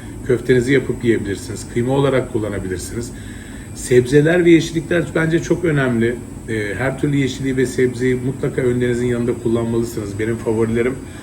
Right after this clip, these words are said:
brokoli, ıspanak, semizotu, kabak. E, bunları ben çok kullanıyorum. Hem tencere yemeği olarak yapıyorum, hem buharda pişmiş olarak yapıyorum.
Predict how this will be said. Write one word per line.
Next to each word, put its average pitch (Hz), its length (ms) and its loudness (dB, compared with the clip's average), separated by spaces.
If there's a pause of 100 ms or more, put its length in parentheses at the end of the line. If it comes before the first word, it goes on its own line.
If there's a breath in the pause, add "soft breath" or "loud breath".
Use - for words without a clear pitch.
(280 loud breath)
brokoli, 113 520 0
ıspanak, 104 500 -8
semizotu, 104 680 -4 (180)
kabak. 107 300 -2 (260)
E, 95 100 -6 (120)
bunları 120 200 -2
ben 123 200 -2
çok - 240 -2
kullanıyorum. 117 460 0 (480)
Hem 117 180 -4
tencere 123 340 4
yemeği 127 240 4
olarak 110 420 0
yapıyorum, 110 440 -6
hem 123 180 -4
buharda 117 340 2
pişmiş - 320 -8
olarak 104 320 -2
yapıyorum. 101 360 -4